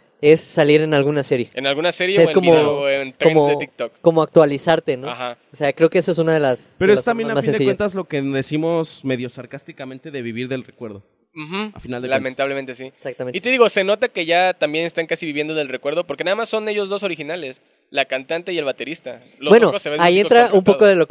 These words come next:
Speaker 1: lo que, lo que comentábamos la vez pasada, ¿no? O sea, ¿qué pasa si quitas a la chava en este caso?
Speaker 2: Ah, exactamente.
Speaker 1: Ya, quién sabe si realmente
Speaker 2: Vean el capítulo anterior de Tu Guitas Guanam.
Speaker 1: Exacto.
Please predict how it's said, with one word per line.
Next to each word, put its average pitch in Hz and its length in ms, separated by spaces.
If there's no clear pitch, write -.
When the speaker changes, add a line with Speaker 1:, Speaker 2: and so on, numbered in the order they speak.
Speaker 1:
lo 175 60
que, 175 80
lo 156 80
que 156 120
comentábamos 156 500
la 147 80
vez 139 140
pasada, 156 400
¿no? 160 180
O 156 80
sea, 170 140
¿qué 180 120
pasa 175 280
si 175 100
quitas 147 280
a 151 60
la 139 100
chava 139 240
en 135 80
este 135 160
caso? 202 200
Speaker 2:
Ah, 185 180
exactamente. 143 680
Speaker 1:
Ya, 143 260
quién 156 200
sabe 156 240
si 143 160
realmente 135 500
Speaker 2:
Vean - 140
el 156 100
capítulo 147 360
anterior 131 380
de 135 100
Tu 127 100
Guitas 123 220
Guanam. 113 220
Speaker 1:
Exacto. 131 460